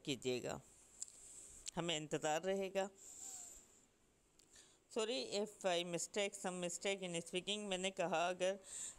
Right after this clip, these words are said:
आप बेल आइकन पर क्लिक करेंगे तो आपको हमारी आने वाली वीडियोज़ के नोटिफिकेशन मिलते रहेंगे और आप देखते रहेंगे अमेजिंग,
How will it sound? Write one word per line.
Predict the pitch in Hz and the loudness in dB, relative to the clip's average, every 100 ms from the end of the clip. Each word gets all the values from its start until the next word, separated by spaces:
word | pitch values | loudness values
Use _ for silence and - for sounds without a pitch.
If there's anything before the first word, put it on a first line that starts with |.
| - | 0
आप | 165 180 - 190 190 196 170 | 4 2 0 0 4 4 2
बेल | 196 226 | 2 4
आइकन | 226 226 214 196 | 2 2 0 2
पर | 208 - | 0 2
क्लिक | 196 185 - | 4 2 2
करेंगे | 185 185 202 190 | 2 2 2 2
तो | 175 190 | 2 4
आपको | 165 - 180 | 4 2 -6
हमारी | 180 156 151 165 | -2 0 2 2
आने | 156 160 | 2 2
वाली | 165 156 160 | 2 0 0
वीडियोज़ | 156 143 160 160 | -4 2 2 2
के | - | 0
नोटिफिकेशन | 165 143 156 - 156 156 170 165 | 0 0 -2 -4 -2 0 0 0
मिलते | 139 117 160 | -2 0 2
रहेंगे | 170 175 175 185 - - - - - - - | 2 0 0 0 -2 -6 -6 -8 -12 -6 0
और | 262 262 - | 0 0 0
आप | 185 190 180 | 2 2 2
देखते | 180 170 - | 0 2 0
रहेंगे | 190 180 170 165 185 220 | 0 2 0 2 0 0
अमेजिंग, | - 113 - - - - - - 156 165 175 196 190 226 220 | 0 -4 -6 -16 -16 -16 -10 -2 0 2 2 2 2 0 -2